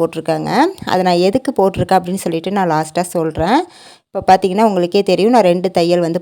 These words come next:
போட்டிருக்கேன். இந்த கேப்பில் வந்து, அதாவது ஒரு ரெண்டு இன்ச் கேப்பில் வந்து சென்டரில் வந்து தையல் போட்டிருக்கேன் பாருங்க. இப்போ வந்து நமக்கு ஒரு மூணு பாக்கெட் மாதிரி வந்து கிடச்சிருக்கு. ஒரு பெரிய பாக்கெட், அதை விட கொஞ்சம் குட்டி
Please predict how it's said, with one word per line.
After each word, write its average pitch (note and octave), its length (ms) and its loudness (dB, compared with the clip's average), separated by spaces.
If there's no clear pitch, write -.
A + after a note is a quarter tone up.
போட்டிருக்கேன். D#3+ 560 0
இந்த F#3+ 200 0
கேப்பில் F#3 380 2
வந்து, E3+ 220 -4
அதாவது E3 300 0
ஒரு E3+ 140 0
ரெண்டு F3+ 260 -2
இன்ச் F#3+ 180 -6
கேப்பில் F3 280 -2
வந்து F#3+ 140 -2
சென்டரில் F3 420 0
வந்து E3+ 220 -6
தையல் D#3+ 260 -6
போட்டிருக்கேன் D#3+ 440 -6
பாருங்க. E3 280 -6
இப்போ - 200 -10
வந்து A#3 200 0
நமக்கு G#3 240 -2
ஒரு A3 100 4
மூணு B3+ 300 4
பாக்கெட் F#3 420 2
மாதிரி F3 240 0
வந்து F3 200 -4
கிடச்சிருக்கு. D#3+ 440 -4
ஒரு F3+ 180 -2
பெரிய F3 200 2
பாக்கெட், G#3 420 4
அதை F#3 180 4
விட A3 140 4
கொஞ்சம் F#3 260 -2
குட்டி F#3+ 280 -6